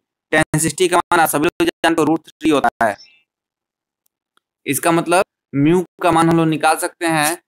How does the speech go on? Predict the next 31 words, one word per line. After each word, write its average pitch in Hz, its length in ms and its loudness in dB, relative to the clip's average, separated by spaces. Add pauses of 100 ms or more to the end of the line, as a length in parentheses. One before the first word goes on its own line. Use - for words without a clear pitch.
(220)
mu 156 260 2
equal 160 220 -2
to 165 100 0
हो 156 120 0
जाएगा, 143 400 2 (2500)
mu 156 260 2
equal 170 360 0
to 156 80 0 (520)
रूट 165 360 2
थ्री, 156 160 0 (680)
रूट 143 280 -2
थ्री 170 160 0
का 170 100 0
मान 170 160 2
वन 160 280 0
पॉइंट 170 280 -2
सेवन 160 420 -4
थ्री 156 320 -10
टू 180 140 -4 (200)
होता 180 120 2
है, 196 120 0
तो - 600 -10
mu 151 140 0
की 156 60 -2
वैल्यू 147 360 -2
वन 147 80 -2
पॉइंट 143 220 -4
सेवन 135 320 -8
थ्री 120 80 -16
टू 123 140 -10
हो 110 80 -8